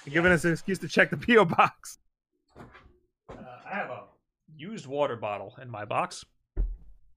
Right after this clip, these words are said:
Speaker 1: So one of the things we got was actually something Bob already reviewed, which was the Dobe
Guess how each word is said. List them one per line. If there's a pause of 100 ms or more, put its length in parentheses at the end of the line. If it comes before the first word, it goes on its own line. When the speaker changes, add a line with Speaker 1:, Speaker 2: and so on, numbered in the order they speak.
(760)
Speaker 1:
So (280)
one
of
the
things
we
got
was
actually
something
Bob
already
reviewed,
which
was
the
Dobe